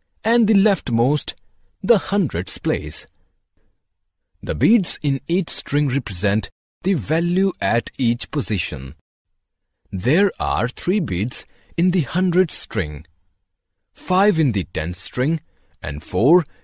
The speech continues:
in the one string. The number represents by the abacus is three hundred plus fifty plus four,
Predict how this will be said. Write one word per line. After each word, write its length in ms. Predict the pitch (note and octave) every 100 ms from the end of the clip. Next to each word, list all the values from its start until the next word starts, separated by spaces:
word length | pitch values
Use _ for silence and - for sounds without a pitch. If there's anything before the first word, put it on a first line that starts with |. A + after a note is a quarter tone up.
| -
in 200 | F#3 G3
the 120 | G#3+
one 280 | D3+ F2 E2+
string. 640 | A2 - E3+ C3+ D2+ D2 - _ _ _ _ _ _ _ _ _ _ _ _ _ _ _ _ _ _ _ -
The 120 | E2+
number 380 | D#2+ E3 G#3+ A3
represents 640 | F#3 G3+ A#2+ F2 D#2+ A2
by 280 | - F2+ A2
the 140 | G#2 G#2+
abacus 640 | E2+ D#3+ - C#3+ D#3 - -
is 360 | D#3 D3+ - - _ _ _ _
three 280 | - A3+ A#3+
hundred 520 | G2 F2 C#2+ D2+ A#2 - _ _ _ _ _ _
plus 260 | E2 D2+
fifty 680 | - D#3 D#3 - D#3 E3+ F3 - _ _ _ _
plus 200 | F2 D#2+
four, 380 | - F2+ A2+